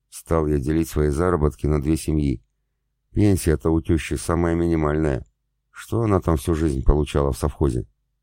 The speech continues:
Любка в своей котельной больше года живых денег не видела. От осени до осени ждали, когда частники уберут урожай и выплатят зерном на паи, чтобы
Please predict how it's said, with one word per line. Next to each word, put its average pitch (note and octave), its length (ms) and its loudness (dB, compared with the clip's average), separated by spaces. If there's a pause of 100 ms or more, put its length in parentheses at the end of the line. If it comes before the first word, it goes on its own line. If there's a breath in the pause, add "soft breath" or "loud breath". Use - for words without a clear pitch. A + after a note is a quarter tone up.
(540)
Любка D#2+ 460 2
в C#2 80 -2
своей D#2+ 260 2
котельной D#2+ 500 0
больше C#2+ 380 -2
года D#2 300 0
живых C#2+ 320 0
денег C#2 340 0
не C#2+ 80 0
видела. C2 400 -2 (760)
От - 200 -4
осени F2+ 320 0
до F2 100 0
осени E2+ 320 0
ждали, D#2 480 0 (240)
когда F#2 240 2
частники F#2 560 0
уберут F2 420 2
урожай E2+ 480 0 (280)
и E2+ 100 2
выплатят F#2 580 2
зерном F2 480 -2
на D#2+ 100 0
паи, F2 500 -4
чтобы D#2+ 400 0